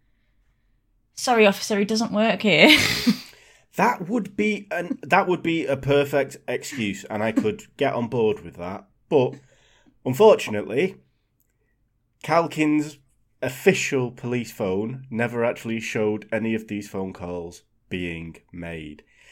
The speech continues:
Speaker 2: There was no
Speaker 1: Ah,
Speaker 2: witnesses found
Speaker 1: divvy.
Speaker 2: to him dropping him off outside a petrol station, and C C T V never showed him pulling up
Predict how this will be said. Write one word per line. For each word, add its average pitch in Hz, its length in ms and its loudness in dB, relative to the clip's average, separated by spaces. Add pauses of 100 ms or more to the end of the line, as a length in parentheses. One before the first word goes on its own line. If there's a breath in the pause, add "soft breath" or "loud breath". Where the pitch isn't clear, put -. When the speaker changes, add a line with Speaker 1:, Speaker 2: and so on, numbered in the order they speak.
(260 soft breath)
Speaker 2:
There 107 140 0
was 104 120 -4
no 110 160 0
Speaker 1:
Ah, 101 80 -4
Speaker 2:
witnesses 156 580 -2
found 135 500 -2
Speaker 1:
divvy. - 260 -18
Speaker 2:
to 117 180 -6
him 107 300 -2
dropping 110 640 -6
him 110 240 -4
off 135 300 -4 (500 soft breath)
outside 120 800 -2
a - 60 -16
petrol 143 540 -6
station, 156 600 -6 (380)
and 104 180 -6
C 135 220 -4
C 127 220 -6
T 117 280 -6
V 101 420 -4
never 98 400 -6
showed 87 380 -10
him 87 240 -14
pulling 85 340 -14
up 80 220 -18